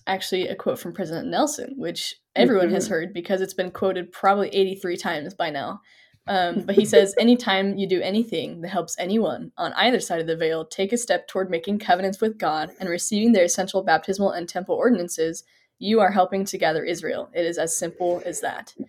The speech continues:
Speaker 1: And
Speaker 2: Yep.
Speaker 1: so this has, this has a lot. Um, A, it tells me that there's a lot of ways to gather Israel, um,
Speaker 2: Mm-hmm.
Speaker 1: some that are more in our comfort zone than others, maybe,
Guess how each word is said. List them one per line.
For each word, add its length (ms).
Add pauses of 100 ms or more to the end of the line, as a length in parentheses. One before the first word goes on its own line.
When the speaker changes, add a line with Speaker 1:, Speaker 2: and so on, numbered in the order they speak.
(460)
Speaker 1:
And 640
Speaker 2:
Yep. 0
Speaker 1:
so 500
this 260
has, 540 (460)
this 100
has 140
a 60
lot. 580 (240)
Um, 560 (560)
A, 400
it 280
tells 320
me 220
that 420
there's 220
a 60
lot 260
of 140
ways 300
to 80
gather 220
Israel, 540 (580)
um, 320
Speaker 2:
Mm-hmm. 320 (100)
Speaker 1:
some 460
that 120
are 360 (120)
more 360
in 120
our 100
comfort 360
zone 160
than 140
others, 460
maybe, 580